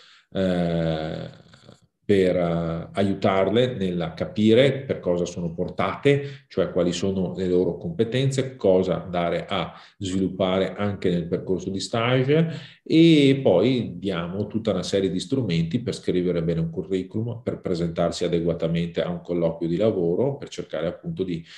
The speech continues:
di superare quel colloquio di lavoro.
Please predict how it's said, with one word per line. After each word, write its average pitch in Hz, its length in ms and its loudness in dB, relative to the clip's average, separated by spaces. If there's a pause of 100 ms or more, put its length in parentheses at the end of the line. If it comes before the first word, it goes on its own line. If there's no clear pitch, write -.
(180)
di 101 100 -4
superare 98 600 2
quel 85 160 -2
colloquio 80 580 -4
di 80 140 -8
lavoro. - 420 -10